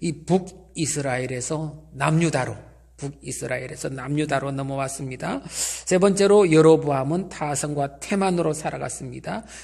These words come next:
그 결과 예후 왕조가 마무리되게 되었습니다. 나태하고, 어,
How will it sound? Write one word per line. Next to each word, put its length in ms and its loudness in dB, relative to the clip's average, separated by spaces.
그 320 2
결과 540 -6
예후 500 2
왕조가 800 -6
마무리되게 1160 -2
되었습니다. 680 -14
나태하고, 600 -4
어, 120 -16